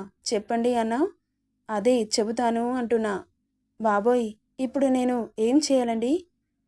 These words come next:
మీ మాటలు నాకు ఏం అర్థం కావట్లేదు." "ఇందులో అర్థం కాకపోవడానికి ఏముంది? త్వరగా బయటకొచ్చేసి అలా అలా తిరిగి వద్దాం" అన్నాడు. "ఎందుకండి?"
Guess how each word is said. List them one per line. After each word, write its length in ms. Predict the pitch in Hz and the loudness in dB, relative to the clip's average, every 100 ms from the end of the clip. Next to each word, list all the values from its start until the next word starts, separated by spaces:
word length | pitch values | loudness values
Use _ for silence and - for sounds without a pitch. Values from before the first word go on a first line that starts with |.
| _ | _
మీ 120 | 254 269 | 0 2
మాటలు 440 | 214 202 233 277 | 2 2 2 2
నాకు 280 | 254 233 226 208 | 2 0 0 -2
ఏం 180 | 214 269 | 0 0
అర్థం 260 | 247 233 | 0 -2
కావట్లేదు." 560 | 226 220 214 208 208 202 190 - _ _ _ _ 262 | 0 0 0 -4 -2 -2 -4 -10 _ _ _ _ -2
"ఇందులో 300 | 269 269 247 | 2 4 2
అర్థం 300 | 202 214 277 | 0 0 0
కాకపోవడానికి 640 | 277 254 240 247 240 233 240 | 2 0 0 -2 0 -2 -2
ఏముంది? 360 | 226 226 226 220 - _ _ _ _ 240 | -2 -2 -4 -6 -10 _ _ _ _ -2
త్వరగా 300 | 233 240 254 | 0 2 0
బయటకొచ్చేసి 760 | 214 208 214 262 247 240 226 247 339 - _ _ _ - | 0 0 0 0 0 -2 -2 -2 -2 -6 _ _ _ -6
అలా 200 | 240 254 | 0 2
అలా 240 | 240 240 233 | 2 2 0
తిరిగి 320 | 226 214 269 | 0 0 2
వద్దాం" 360 | 262 214 233 226 - _ | 0 0 0 -2 -8 _
అన్నాడు. 380 | 233 233 220 214 202 - _ _ _ _ - | -4 2 2 2 0 -8 _ _ _ _ -6
"ఎందుకండి?" 520 | 226 269 285 262 247 | -2 2 2 2 0